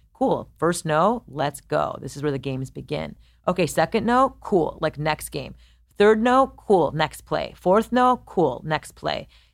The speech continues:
And you play the different plays until you've exhausted all plays possible.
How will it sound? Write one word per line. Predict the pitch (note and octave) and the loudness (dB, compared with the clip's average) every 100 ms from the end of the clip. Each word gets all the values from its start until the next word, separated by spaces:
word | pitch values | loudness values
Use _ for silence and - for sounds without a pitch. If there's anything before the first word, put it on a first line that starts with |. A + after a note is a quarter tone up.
| _ | _
And | E3 | 0
you | D#3+ | 0
play | - - E3+ E3 F3 | -4 -2 2 2 2
the | E3 | 0
different | D3+ D#3 - | -2 -4 -8
plays | - D3 D3+ E3 G3+ - - _ _ | -8 -6 -4 -2 -2 -4 -16 _ _
until | F3 F3 F3+ | 0 2 2
you've | F#3 F3 | 2 0
exhausted | D3 D#3+ D3+ D3+ - E3 | -2 0 0 0 -2 -6
all | D#3 D3 D3+ | 0 0 0
plays | - D3+ D3 | -2 -4 -4
possible. | - C3+ C#3+ - F3+ A3 B3+ | -4 -6 -6 -6 -2 0 0